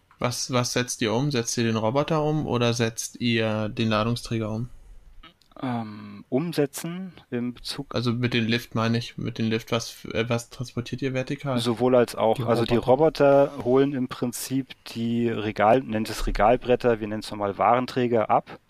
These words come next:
Speaker 2: also koppeln
Speaker 1: Mhm.
Speaker 2: sich an, ziehen den Warenträger raus in den Lift, fahren dann wahrscheinlich erstmal nach unten Richtung Kommissionierstation,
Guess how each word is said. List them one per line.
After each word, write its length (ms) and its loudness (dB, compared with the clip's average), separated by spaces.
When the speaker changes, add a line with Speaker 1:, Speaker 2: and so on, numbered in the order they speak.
Speaker 2:
also 240 -10
koppeln 340 2
Speaker 1:
Mhm. 40 0
Speaker 2:
sich 220 -6
an, 200 -2
ziehen 200 -10
den 100 -8
Warenträger 480 -2
raus 300 0
in 140 -10
den 100 -8
Lift, 420 -4
fahren 320 -2
dann 600 -4
wahrscheinlich 500 0
erstmal 320 -2
nach 140 -2
unten 320 -6
Richtung 300 -8
Kommissionierstation, 1040 -6